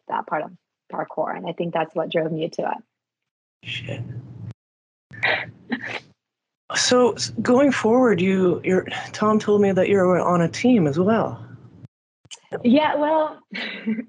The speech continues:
Speaker 2: how's that work?
Speaker 1: it is not, it's not the most, uh, professional team.
Speaker 2: Okay.
Speaker 1: You know the SoFlo movement, the South Florida? Yeah, so they have, like, a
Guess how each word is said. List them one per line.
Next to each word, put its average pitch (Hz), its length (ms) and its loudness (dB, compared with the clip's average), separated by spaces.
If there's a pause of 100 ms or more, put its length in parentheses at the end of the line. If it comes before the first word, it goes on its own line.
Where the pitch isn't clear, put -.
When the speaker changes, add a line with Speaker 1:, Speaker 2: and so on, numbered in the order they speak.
Speaker 2:
how's 208 300 2
that 196 160 2
work? 151 220 0 (240)
Speaker 1:
it 277 340 0
is 320 140 0
not, 330 340 0
it's 233 200 -4
not 294 240 -2
the 254 60 -10
most, 226 380 -8
uh, 180 440 -4
professional 190 500 -6
team. 175 400 -6 (540)
Speaker 2:
Okay. 208 260 2
Speaker 1:
You 233 80 6
know 254 160 2
the 175 400 -2
SoFlo 202 560 -2
movement, 196 380 -4
the 180 100 -6
South 170 300 -6
Florida? 180 520 -2 (1400)
Yeah, 165 340 -2
so 196 160 -4
they 185 80 -4
have, 180 180 -2
like, 165 220 -4
a - 200 -8